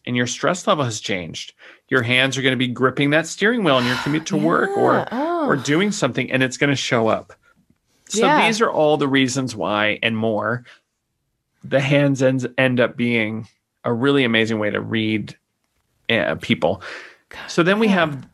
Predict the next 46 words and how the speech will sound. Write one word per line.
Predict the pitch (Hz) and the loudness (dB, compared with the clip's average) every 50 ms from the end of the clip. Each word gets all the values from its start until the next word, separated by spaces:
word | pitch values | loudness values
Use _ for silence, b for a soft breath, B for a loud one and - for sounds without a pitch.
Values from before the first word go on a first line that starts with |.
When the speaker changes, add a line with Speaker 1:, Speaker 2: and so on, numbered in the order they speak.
| _ _ _ _ _ _ - | _ _ _ _ _ _ -6
Speaker 1:
the | 147 131 139 | 0 0 2
metaphysical | 135 135 139 131 131 - - 214 220 214 214 165 143 | 4 4 4 4 4 2 0 -2 -2 0 0 0 0
side, | 135 - - 135 123 120 120 117 | 0 2 0 2 2 2 0 0
which | 120 117 - 127 | -2 -4 -2 -2
is | 120 113 110 - | -2 -2 -4 -4
each | - 156 165 160 - | -2 -2 -2 0 0
of | 160 131 | -2 0
the | 127 120 | -2 -4
fingers | - - 147 160 160 143 135 127 113 117 | -2 0 0 2 2 2 2 2 2 0
is | 120 107 120 | -2 -2 -2
associated | 117 110 - - 127 127 123 - - 127 123 117 110 107 | -4 -4 -2 -2 -2 -2 -2 -2 0 2 2 2 2 -2
with | 107 - | -2 -6
a | 104 | -6
planetary | - - - 127 120 117 117 107 - - 120 110 104 - - | -10 -6 -4 -2 0 0 -2 -4 -2 -2 -2 0 -2 -2 0
archetype. | 104 110 - - 143 - 170 185 196 208 208 - B B B B | -2 -2 -2 -4 -6 -4 -2 -2 -4 -4 -8 -16 B B B B
And | B 214 254 285 262 - | B -4 0 0 2 0
Speaker 2:
Mm. | - | 0
Speaker 1:
it's | 160 151 151 | -2 -4 -10
funny | - _ - 147 156 156 156 | -10 _ 0 0 2 2 0
how | 151 147 139 | 0 2 2
the | 127 123 | 0 0
planetary | 120 - - 139 135 135 135 123 - 131 127 113 | -2 -2 0 0 2 2 0 -2 0 0 2 2
archetype | 76 113 120 - 131 123 127 113 - - | 2 0 0 -2 -4 -2 -2 -4 -4 -4
matches | 104 110 110 110 117 - - 127 110 110 - | -2 0 0 0 0 -2 -2 -2 -2 -2 -2
how | - 117 117 117 | -2 0 0 2
we | 117 113 104 | 0 0 -2
use | 107 101 101 104 | -4 -6 -6 -6
the | 104 98 | -10 -8
finger | - - 110 113 123 131 139 151 160 160 165 B B B B | -4 -4 -2 -2 0 0 2 2 0 -2 -4 B B B B
in | - 120 120 | 0 2 2
our | 107 98 92 | 2 2 0
society. | - - 90 - 98 87 85 80 71 - - - - B B B B B B | -2 -6 -4 -2 -2 0 0 -2 -4 -6 -8 -10 -12 B B B B B B
So | - - - 127 123 | -8 -2 0 2 2
Speaker 2:
Yeah. | 117 117 - 147 - _ _ _ _ _ _ _ _ _ - | 2 2 0 -4 -10 _ _ _ _ _ _ _ _ _ -2
Speaker 1:
the | 131 131 117 | -2 0 2
index | 147 156 151 139 139 - | 2 2 2 0 0 -2
finger | - 143 135 123 120 113 | 0 0 2 2 4 2
is | 110 107 95 | 2 0 -2
Jupiter. | 95 - 135 151 156 - 117 110 104 107 113 110 | -4 0 0 0 0 0 0 2 2 2 2 0
Jupiter | - 120 113 101 113 113 113 113 | 0 0 0 0 2 2 2 4
is | 107 104 107 | 2 2 0
seen | - 117 107 | -2 -2 -2
as | 107 104 104 98 | 0 -2 -2 -4
the | - 98 | -6 -6
leader, | 95 98 117 120 117 113 104 98 95 92 - - | -2 2 2 4 6 6 6 6 6 4 4 2
as, | 92 95 92 92 92 92 - - | 0 0 0 -2 -2 -6 -8 -10